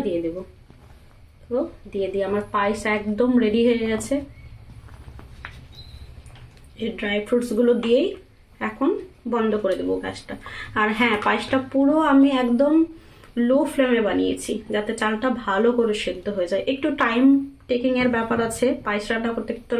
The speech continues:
লাগেই, তোমরাও জানো। তো একটু ধৈর্য দিয়ে ভালো করে রান্না করো, একটু টাইম দিয়ে ধৈর্য দিয়ে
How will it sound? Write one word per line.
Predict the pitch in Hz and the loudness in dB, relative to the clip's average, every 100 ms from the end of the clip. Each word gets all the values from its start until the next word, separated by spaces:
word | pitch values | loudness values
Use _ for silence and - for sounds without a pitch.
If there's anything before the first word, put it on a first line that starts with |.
| 214 | 0
লাগেই, | 196 202 220 220 | 0 -2 -4 -6
তোমরাও | 214 214 214 | -6 -4 -2
জানো। | 208 202 226 - - - - - - - | -2 -4 -6 -8 -14 -20 -20 -20 -20 -12
তো | 214 | -10
একটু | 214 233 208 | -4 -4 0
ধৈর্য | 254 311 - 330 | 0 0 0 0
দিয়ে | 320 311 | 2 4
ভালো | 277 277 | 4 4
করে | 285 285 269 | 4 4 4
রান্না | 269 277 277 | 2 2 2
করো, | 269 285 | 2 2
একটু | 269 262 | -2 -2
টাইম | 226 226 233 233 | -2 0 0 2
দিয়ে | 240 247 | 2 2
ধৈর্য | 220 196 220 226 | 0 -2 -2 0
দিয়ে | 262 | 2